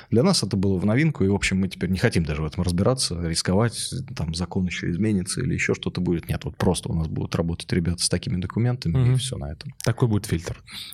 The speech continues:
Speaker 1: Ну да, и, ну, нам не так много надо, поэтому мы можем себе
Speaker 2: Мгм.
Speaker 1: позволить. Если бы мы строили огромное здание, ну там без
Speaker 2: Ну, подожди
Speaker 1: таких господ
Speaker 2: еще, Саш.
Speaker 1: никак.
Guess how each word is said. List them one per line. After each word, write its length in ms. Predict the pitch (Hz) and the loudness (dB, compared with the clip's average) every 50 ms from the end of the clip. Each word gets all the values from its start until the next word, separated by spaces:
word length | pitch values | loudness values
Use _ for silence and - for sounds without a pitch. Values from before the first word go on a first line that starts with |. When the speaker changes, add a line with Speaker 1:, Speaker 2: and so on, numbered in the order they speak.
| - - | 0 2
Speaker 1:
Ну 160 | 160 165 120 | 4 4 6
да, 200 | 85 82 78 76 82 | 4 2 0 0 0
и, 320 | 90 92 90 87 90 90 95 | 0 2 2 2 2 2 2
ну, 200 | 139 175 180 175 | 2 2 2 2
нам 180 | 175 170 143 139 | 4 4 4 4
не 80 | 127 | 4
так 200 | 131 120 107 - | 4 2 0 2
много 200 | 123 117 110 113 | 2 2 2 2
надо, 220 | 107 123 120 95 85 | 2 2 0 0 0
поэтому 320 | - 87 82 82 - 90 90 | 0 -2 -2 0 0 0 2
мы 40 | 90 | 2
можем 240 | 95 92 90 123 117 | 2 2 2 2 2
себе 140 | 107 113 120 | 4 4 2
Speaker 2:
Мгм. 60 | 120 | 2
Speaker 1:
позволить. 420 | 95 85 85 85 80 80 85 - | 2 0 0 0 -2 -2 -2 -2
Если 180 | 92 - - 104 | -2 0 0 0
бы 80 | 90 101 | 0 0
мы 60 | 95 | -2
строили 340 | - - 101 107 101 95 95 | -2 0 0 2 2 2 0
огромное 380 | 92 87 104 101 98 98 95 | 0 0 0 0 2 2 0
здание, 360 | 95 92 117 117 117 101 87 82 | 0 2 2 2 4 4 2 2
ну 140 | 85 87 | 0 -2
там 240 | 85 - 87 87 87 | -2 0 -2 0 0
без 380 | 85 85 82 - - - - - - - - - - - - - - - | -2 -2 -2 -2 -4 -4 -6 -10 -12 -14 -14 -14 -12 -12 -14 -12 -2 0
Speaker 2:
Ну, 80 | 170 | 2
подожди 320 | - 180 175 180 165 127 113 | 4 6 6 6 6 6 6
Speaker 1:
таких 60 | 95 | 6
господ 300 | 101 98 - - 107 87 | 6 4 4 2 0 2
Speaker 2:
еще, 100 | 87 104 | 2 2
Саш. 0 | |
Speaker 1:
никак. 300 | 87 87 85 76 71 - | 2 2 0 -2 -4 -6